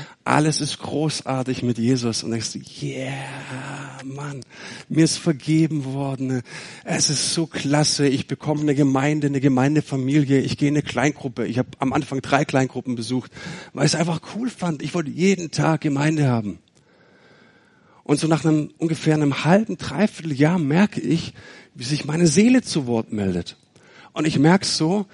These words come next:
da kommen Dinge hoch, Erinnerungen aus der Vergangenheit, was mal war. So, ah, weg im Namen Jesu. Da, das sind Dinge, die, die,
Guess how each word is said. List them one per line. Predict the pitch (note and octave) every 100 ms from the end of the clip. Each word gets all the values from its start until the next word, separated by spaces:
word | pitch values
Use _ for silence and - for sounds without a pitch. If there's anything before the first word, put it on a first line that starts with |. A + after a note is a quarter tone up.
| - -
da | C#3
kommen | - E3+ E3
Dinge | G#2+ E3 F#3+ C#3
hoch, | D#3+ F#3 E3+ B2
Erinnerungen | C3 B2 D#3 F3 D#3 D3+ D3
aus | B2+ A#2+
der | -
Vergangenheit, | - A#2+ A#2+ A#2 G#2 E2 F#2 E2+ - - _ - _
was | - A#2+ - - _ - -
mal | A2+ C3 B2 B2+ G#2
war. | A#2 A2+ F2 D#2 _ _ _ _ _
So, | - - -
ah, | C3 B2+ B2+ A2+ G#2+
weg | C3 -
im | D3 A#2+
Namen | A#2+ C3 C3+
Jesu. | A#2+ C#3 D3 A#2 B2 A2+ F#2 - -
Da, | G2+ B2 B2
das | A#2 G#2+
sind | A#2+ G#2+
Dinge, | B2+ B2+
die, | A2+ G#2+ -
die, | B2 A2+ G2+